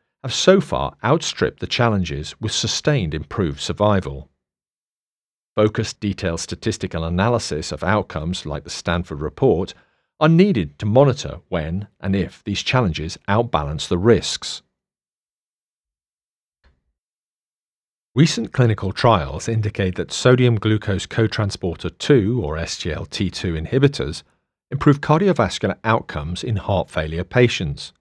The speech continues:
but the underlying mechanisms remain unknown. In a translational research article entitled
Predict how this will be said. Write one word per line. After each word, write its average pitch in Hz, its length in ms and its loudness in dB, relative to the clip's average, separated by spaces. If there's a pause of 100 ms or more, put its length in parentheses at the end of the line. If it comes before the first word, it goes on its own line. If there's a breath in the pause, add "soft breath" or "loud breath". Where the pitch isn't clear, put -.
(540)
but 90 80 -8
the 87 140 0
underlying 85 440 0
mechanisms 104 720 0
remain 80 460 -2
unknown. 80 680 0 (1700)
In 170 80 6
a 151 40 10
translational 120 840 4
research 104 480 0
article 107 420 -4
entitled 87 720 -4